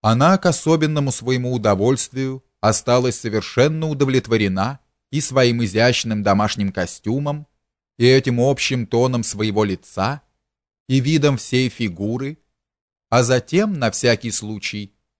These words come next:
предусмотрительно отдала прислуге приказ не принимать сегодня никого, кроме графа и девицы Бендавид, которых впустить без доклада.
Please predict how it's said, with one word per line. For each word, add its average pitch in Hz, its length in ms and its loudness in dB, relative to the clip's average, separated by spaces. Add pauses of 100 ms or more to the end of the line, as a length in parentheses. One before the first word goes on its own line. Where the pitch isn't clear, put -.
(500)
предусмотрительно 143 1040 0
отдала 123 400 4
прислуге 113 580 -6
приказ 113 680 -4 (380)
не 135 200 0
принимать 127 580 0
сегодня 117 540 -2
никого, 110 680 0 (160)
кроме 120 400 2
графа 101 600 -2 (180)
и 127 120 -4
девицы 113 540 -4
Бендавид, 107 680 -4 (1000)
которых 139 460 2
впустить - 760 -6
без 98 340 0
доклада. 98 680 -4